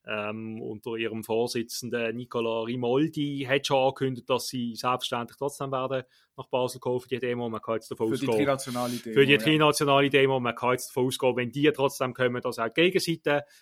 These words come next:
Speaker 1: einen Weg wird mobilisieren. Ähm, das finde ich jetzt nicht weiter überraschend, ähm, dass die natürlich sich nicht von dem beeindrucken lassen.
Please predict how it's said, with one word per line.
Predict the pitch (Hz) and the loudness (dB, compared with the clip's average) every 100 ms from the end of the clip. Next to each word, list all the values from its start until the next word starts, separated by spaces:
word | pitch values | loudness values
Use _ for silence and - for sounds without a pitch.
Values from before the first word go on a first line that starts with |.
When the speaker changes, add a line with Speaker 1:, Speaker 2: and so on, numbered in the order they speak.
| _ | _
Speaker 1:
einen | - 147 147 | 0 2 4
Weg | 143 139 135 | 6 4 4
wird | 135 135 | 0 2
mobilisieren. | 131 131 131 127 127 127 123 120 - - - - | -2 -2 -4 -4 0 2 2 -2 -6 -20 -20 -2
Ähm, | 117 117 117 120 120 117 - 80 - _ _ _ _ | 4 4 2 -4 -8 -12 -16 -20 -20 _ _ _ _
das | - - | -10 -2
finde | 131 127 | 0 0
ich | |
jetzt | 123 160 | -2 -2
nicht | 151 | 0
weiter | 160 156 | -2 2
überraschend, | 135 127 135 147 156 139 - - - - _ | 2 2 2 2 0 -2 -8 -20 -20 -20 _
ähm, | 156 143 135 139 135 135 147 - 104 | -4 0 0 -2 -4 -6 -10 -14 -12
dass | - 127 | -10 -4
die | 147 | 0
natürlich | 135 127 143 135 - | 0 2 2 2 -2
sich | - - | -8 -2
nicht | 156 165 | 0 0
von | 165 | 0
dem | 156 143 | 0 0
beeindrucken | 147 160 170 160 143 - 143 135 139 - - | 0 -2 -4 -2 -4 0 0 0 -2 -8 -6
lassen. | 151 147 165 233 233 | 4 6 8 6 0